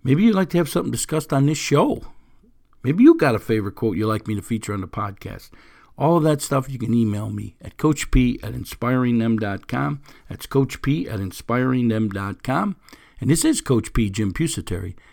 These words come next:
and my passion is to educate and inspire people to move forward towards success.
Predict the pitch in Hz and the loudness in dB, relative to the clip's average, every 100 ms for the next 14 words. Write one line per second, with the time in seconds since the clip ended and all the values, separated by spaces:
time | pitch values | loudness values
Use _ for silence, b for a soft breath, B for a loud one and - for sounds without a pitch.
0 | - 107 117 240 - 226 190 - - b | -6 0 2 4 4 4 0 -6 -10 b
1 | b b 123 127 147 143 139 151 127 113 | b b 0 4 4 2 0 0 0 -2
2 | - 127 123 165 156 117 - 113 143 143 | -2 0 0 -2 -2 -6 -2 0 2 2
3 | 160 156 92 - 107 95 104 - 113 - | 0 2 0 -2 -4 -4 -10 -6 -6 -6
4 | - | -14